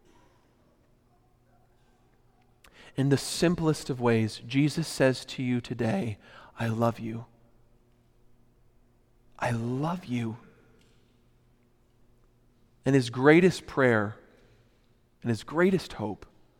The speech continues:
is that you would love him back. For those of you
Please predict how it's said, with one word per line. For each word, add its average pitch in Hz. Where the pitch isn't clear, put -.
is 120
that 127
you 127
would 127
love 110
him 107
back. 104
For -
those 175
of 165
you 110